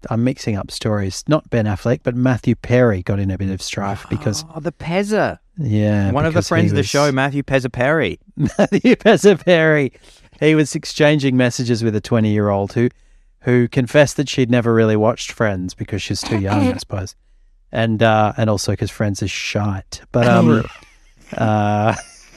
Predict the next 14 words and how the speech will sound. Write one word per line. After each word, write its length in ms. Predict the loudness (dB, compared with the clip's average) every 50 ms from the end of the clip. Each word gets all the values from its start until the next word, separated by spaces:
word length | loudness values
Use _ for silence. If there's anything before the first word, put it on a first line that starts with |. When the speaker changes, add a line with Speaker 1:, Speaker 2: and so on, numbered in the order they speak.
| -4 0
Speaker 1:
<laughs> 280 | 2 2 4 4 2 2 2 2 0 0 0 _ -2 -2 -2 _ _ -8 -8 -8 _ _ _ _ _ _ _ _ _ _
but, 220 | 4 4 4 6
uh, 340 | 6 6 6 6 4 4 2 0 _ _ _ _ _ _ -14 -14 -8 -4
Speaker 2:
Come 200 | -2 -2 0 2
on, 100 | 4 6 6
Speaker 1:
yeah. 300 | 8 8 6 6 4 2
Speaker 2:
don't 200 | 0 0 0 -2
you, 160 | -4 -6 -10 -10 _ -2
don't 160 | 0 0 2
you 80 | 2
know 120 | 2 2 2
Chandler? 800 | 2 -2 -6 -4 -2 -2 0 0 0 -2 0 0 0 0 -2 -4 _
Speaker 1:
<laughs> 60 | _ _ _ _ _ _ _ _
Yeah, 120 | 4 4